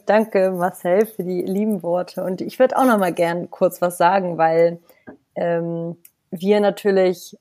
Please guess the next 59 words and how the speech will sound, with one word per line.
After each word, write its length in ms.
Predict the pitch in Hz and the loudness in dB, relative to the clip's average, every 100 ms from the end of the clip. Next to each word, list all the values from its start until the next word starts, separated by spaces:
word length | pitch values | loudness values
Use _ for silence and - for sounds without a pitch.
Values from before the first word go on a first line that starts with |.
| - | -2
ja, 280 | 190 220 | 0 2
wir 100 | 208 | 2
machen 440 | 190 196 240 233 - | 4 4 2 0 -2
viel 240 | - 247 247 | -4 0 2
für 180 | 247 220 | 2 0
die 160 | 214 | -2
Tiere 480 | 202 233 226 220 208 | -2 -2 0 2 4
und 280 | 190 190 190 | 2 0 2
wir 100 | 196 | 2
haben 80 | 202 | 2
jetzt 120 | 202 | -2
auch 120 | 190 | -4
Tiere 360 | - 202 196 180 | -4 -2 -2 -2
gerettet, 460 | 185 190 202 202 | 0 0 0 -2
aber 160 | 185 185 | 0 0
es 140 | 190 | -2
gibt 200 | 202 185 | -6 -6
so 240 | - 202 180 | -4 -2 2
wundervolle 800 | 226 214 208 - - - 202 190 | 2 4 2 -4 -6 2 4 4
Lebenshöfe 1000 | 190 202 196 - 185 180 175 185 185 - | 2 0 -2 -4 -2 -2 -2 -2 0 0
und 420 | 175 175 180 - | 0 -2 -4 -2
Menschen, 540 | 190 214 220 - 190 | 2 2 2 -2 -4
die 160 | 185 180 | -2 0
sich 420 | 185 185 - - | 0 0 -4 -6
auch 280 | 185 185 - | -2 -2 -2
aufopfern 800 | - 202 - 180 - - 190 190 | 0 0 0 -4 -4 -2 0 0
und, 340 | 156 180 175 - _ _ _ _ - | -2 -2 -4 -8 _ _ _ _ -6
ähm, 580 | 185 180 180 180 175 175 - | 0 0 0 -4 -6 -8 -6
ich 180 | 202 - | -6 2
möchte 320 | 214 220 - | 2 2 2
auch 140 | 226 | 2
einfach 240 | 208 220 214 | 2 2 2
noch 80 | 208 | 2
mal 160 | 185 | 0
Danke 320 | 202 220 269 | 2 4 6
an 100 | 262 - | 4 6
alle 220 | 262 294 | 4 6
diese 240 | 240 208 | 4 4
Menschen 420 | 196 220 247 208 | 2 2 0 -4
sagen, 440 | 170 170 185 208 180 | -2 0 0 0 -2
die 360 | 190 190 185 | 0 2 2
genau 280 | - 180 208 | 0 -2 0
das 320 | 208 226 - | 2 2 0
tun 440 | - 240 254 247 220 | -8 0 2 2 2
und 160 | 180 | -2
ich 120 | 202 - | -4 -2
folge 300 | 208 208 202 | 2 2 4
da 100 | 196 | 2
auch 80 | |
super 320 | 185 214 220 208 | 0 -6 -4 -4
vielen, 500 | - 208 202 196 - | -2 2 2 0 -2
ähm, 220 | 190 175 | -4 2
Höfen 400 | 226 233 - 185 | 2 2 0 -2
und 180 | 185 - | -2 -4
unterstütze 540 | 185 185 - - 196 | -4 -6 -6 -8 -6
die 160 | 180 175 | -2 0
auch 160 | 180 | 0
gerne, 340 | 185 185 190 175 | 0 0 0 -2
die, 240 | 180 180 | -4 -4